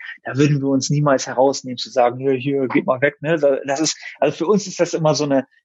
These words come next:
wie, wie soll ich sagen, wir sind, wir sind nie auf irgendwie, mh,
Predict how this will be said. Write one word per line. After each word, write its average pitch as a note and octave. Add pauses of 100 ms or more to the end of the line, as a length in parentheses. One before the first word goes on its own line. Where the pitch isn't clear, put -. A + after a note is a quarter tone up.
(120)
wie, D3
wie D3+
soll D3
ich C3
sagen, C3+
wir C3
sind, D#3 (460)
wir D#3
sind F3
nie F3+
auf -
irgendwie, D3 (260)
mh, C#3+